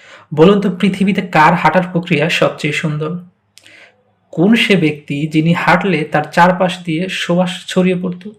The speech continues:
ঠিক ধরেছেন, আজকে আমরা জানব রাসূল সাল্লাল্লাহু আলাইহি ওয়াসাল্লামের হাঁটা চলার ধরন সম্পর্কে। কেননা যে কোনো মানুষের দৈহিক গঠনের সঙ্গে দেহের অঙ্গ প্রত্যঙ্গের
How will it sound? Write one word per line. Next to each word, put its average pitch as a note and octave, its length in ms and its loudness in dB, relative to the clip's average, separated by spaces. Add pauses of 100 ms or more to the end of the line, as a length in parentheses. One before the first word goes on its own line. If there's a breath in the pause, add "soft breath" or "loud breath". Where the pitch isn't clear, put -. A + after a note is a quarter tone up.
(560)
ঠিক D3 240 0
ধরেছেন, C3 440 -8 (560)
আজকে D3 360 0
আমরা G#3 200 -2
জানব F3+ 540 -4 (100)
রাসূল E3+ 300 0
সাল্লাল্লাহু F#3 460 4
আলাইহি F3+ 180 2
ওয়াসাল্লামের F3 300 -2
হাঁটা F3 340 0
চলার F3+ 280 0
ধরন C#3 220 -8
সম্পর্কে। - 540 -16 (960 soft breath)
কেননা E3 520 2 (400)
যে D3+ 180 4
কোনো G3+ 180 0
মানুষের G3 540 2
দৈহিক D#3 420 0
গঠনের G3+ 320 0
সঙ্গে G3 500 -2 (140)
দেহের E3+ 400 2
অঙ্গ F3 320 2
প্রত্যঙ্গের G#3 680 -4